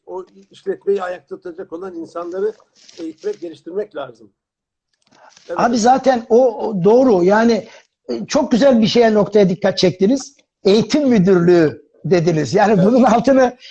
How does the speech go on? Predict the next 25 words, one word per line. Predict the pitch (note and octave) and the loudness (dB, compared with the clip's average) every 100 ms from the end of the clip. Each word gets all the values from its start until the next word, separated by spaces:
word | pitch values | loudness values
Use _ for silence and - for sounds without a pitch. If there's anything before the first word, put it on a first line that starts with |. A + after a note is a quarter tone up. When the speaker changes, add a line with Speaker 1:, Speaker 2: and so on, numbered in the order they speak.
| _ | _
Speaker 2:
bunu | A3+ C4+ A#3+ | 0 2 2
biz | B3+ G#3+ | 2 4
belki | B3 - C4 B3 - - _ | 2 2 0 0 -2 -18 _
bu | A#3 | 0
görüşmenin | A3+ A#3+ - B3+ B3+ A3 | 2 2 0 0 2 2
bir | A#3+ A#3+ _ _ _ - | 2 0 _ _ _ -4
çok, | A#3 A#3 - | -2 -4 -2
e, | F#3+ F#3+ F#3+ - | 0 2 0 2
özü | G3+ G3+ | 2 4
olarak | C#4+ A#3+ G#3+ - - | 4 4 2 0 0
bir | |
yerlere | F#3+ F3+ F3 E3+ | 2 2 2 2
ulaştma-, | F3 E3+ E3+ E3+ F#3 | 0 -2 -2 -4 -4
ulaştırmak | E3+ D#3 F3+ F3 E3 F3+ | -4 -6 -6 -6 -4 -2
lazım. | F3 D#3 C#4 - _ _ _ - | 0 -2 -6 -8 _ _ _ -4
Yani | F#3 A3 | -2 0
sağlık | - A#3+ C4 C4 | 0 2 2 2
bölümü | C4 B3+ B3 | 2 2 2
var, | A#3+ B3 G#3+ | 2 2 0
teknik | A#3+ A#3+ B3+ - | -2 -2 -4 -2
var, | A#3+ A#3+ - | 2 2 2
Ar-Ge'miz | A3 A#3 B3 A#3+ G#3 | 0 0 0 0 0
var | A#3 A#3 | 0 0
ki | - G#3+ | 0 0
ben | A3+ A#3 | 0 0